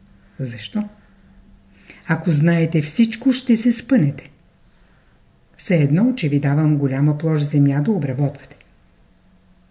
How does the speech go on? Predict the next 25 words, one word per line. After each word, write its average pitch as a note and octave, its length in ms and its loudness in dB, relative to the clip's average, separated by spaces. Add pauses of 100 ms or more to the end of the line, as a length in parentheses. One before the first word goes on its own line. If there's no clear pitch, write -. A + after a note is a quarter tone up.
(420)
Като C#3+ 220 -6
не B2+ 120 -2
знаете C3 380 -6
как A3 200 -4
да C#3+ 140 -6
работите, C#3 480 -4
ще D#3+ 220 -4
изгубите E3 600 0
времето, E3+ 540 2
без E3 320 -2
да A3+ 100 0
имате F3 440 0
резултат. F#3+ 640 -6 (2000)
Дам C3 280 -4
ли A#2+ 120 -6
ви A#2+ 100 -8
малка C#3+ 460 -6
площ, - 440 -12 (420)
лесно D3 460 0
ще C4+ 220 -4
обработите E3 720 0
и G#3 60 -4
ще - 200 -2
имате D3 440 4
резултат. B2+ 680 -10